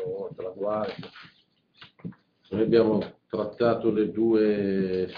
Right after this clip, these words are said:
Speaker 2: somme con l'accordo che avevamo fatto del cinquanta per cento,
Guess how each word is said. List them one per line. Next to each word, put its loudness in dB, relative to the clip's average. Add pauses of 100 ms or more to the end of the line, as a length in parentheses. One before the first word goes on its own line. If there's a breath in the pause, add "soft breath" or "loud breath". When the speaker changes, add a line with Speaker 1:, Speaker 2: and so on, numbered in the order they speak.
Speaker 2:
somme 0
con -4 (440)
l'accordo -6
che -10
avevamo -4
fatto -4
del -2
cinquanta -10
per -8
cento, -6